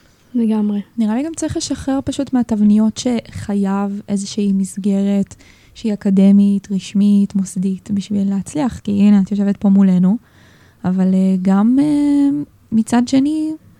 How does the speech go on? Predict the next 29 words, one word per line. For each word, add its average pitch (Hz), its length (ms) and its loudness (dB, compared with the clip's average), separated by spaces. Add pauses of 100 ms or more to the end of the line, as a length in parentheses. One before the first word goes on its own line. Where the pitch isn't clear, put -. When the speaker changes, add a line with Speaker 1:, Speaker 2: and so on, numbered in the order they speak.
(1080)
Speaker 2:
פשוט, 220 460 0
אה, 254 360 0 (280)
שכל 214 340 0
אחד 240 200 0
יבחן 233 300 0
עם 226 80 4
עצמו 226 280 0
מה 208 400 2
הכי 214 200 -4
נכון, 202 500 0
מתוך 196 240 0
היכרות 220 440 -2
אישית 208 380 -6
גם. 247 240 -2 (760)
אה, 202 60 0 (560)
אם 233 240 4
יש 220 420 0
מישהי 208 300 0
שיושבת 202 380 2
מה-, 202 160 2 (220)
ומאזינה 202 720 6
ואומרת, 196 480 4 (560)
"יש 220 100 -2
לי 254 60 4
איזושהי 214 300 2
תשוקה 247 380 0 (200)
ויש 208 240 0
לי 202 60 4
דרייב, 220 400 2